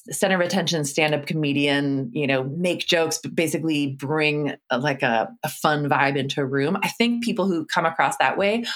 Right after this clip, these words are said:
oftentimes come across as super extroverted, and they might actually be, but oftentimes in what I've observed, and I've been watching this for a long time, a lot of times they're actually not naturally extroverted. Instead, they've trained themselves in this way of being.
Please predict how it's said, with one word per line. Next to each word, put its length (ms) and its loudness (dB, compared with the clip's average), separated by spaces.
oftentimes 400 0
come 160 0
across 580 2
as 300 0
super 240 -4
extroverted, 600 0
and 100 2
they 80 4
might 200 2
actually 340 0
be, 340 -2
but 160 2
oftentimes 760 2
in 240 2
what 140 4
I've 160 4
observed, 520 2
and 80 0
I've 80 0
been 120 -2
watching 320 2
this 140 -4
for 60 -2
a 60 0
long 240 0
time, 380 2
a 60 4
lot 240 4
of 60 -2
times 220 0
they're 120 4
actually 320 2
not 360 2
naturally 500 0
extroverted. 760 0
Instead, 520 2
they've 240 0
trained 360 2
themselves 480 0
in 180 -2
this 180 -2
way 160 0
of 160 -4
being. 400 -2